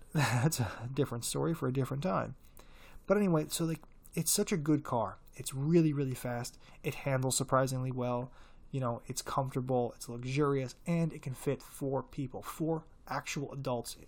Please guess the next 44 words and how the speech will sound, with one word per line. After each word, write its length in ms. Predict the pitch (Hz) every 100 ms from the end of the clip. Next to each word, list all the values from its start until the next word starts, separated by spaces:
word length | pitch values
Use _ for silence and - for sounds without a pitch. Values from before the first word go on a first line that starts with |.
| -
really 240 | 180 214
comfortably. 540 | - 151 143 123 - - - - - -
To 120 | -
me, 400 | 151 208 156 131 - - - 147
that 220 | 147 147
makes 280 | 147 139 135
it 140 | 123
one 240 | 131 147
of 160 | 147 127
the 140 | 143
best 340 | 127 135 123 -
overall 420 | 147 143 131 127 117
cars 480 | - 131 117 113
in 160 | 139 131
B 120 | 147
M 100 | 151
W's 300 | 131 123 113
lineup. 340 | 127 131 - - - - - - - 156
But 360 | 196 208 - - -
it 180 | 175 -
does 380 | 147 139 131 - -
have 300 | 120 117 -
a 60 | 123
problem. 460 | 123 147 131 110 -
<laughs> 40 |
So 160 | - 127
let's 180 | 165 -
get 180 | 165 -
to 60 |
the 60 | 143
main 280 | 139 131 123
problem. 380 | 147 131 104 120 - - - -
And 100 | 208
it's 140 | 214 285
not 160 | 294
so 160 | - 214
much 200 | 202 -
a 60 |
problem 680 | 127 - 143 127 123 120 117 -
as 480 | 127 123 123 117 - - - - -
it 140 | 180 -
is 240 | 175 165
that 140 | 156 147
it's, 180 | -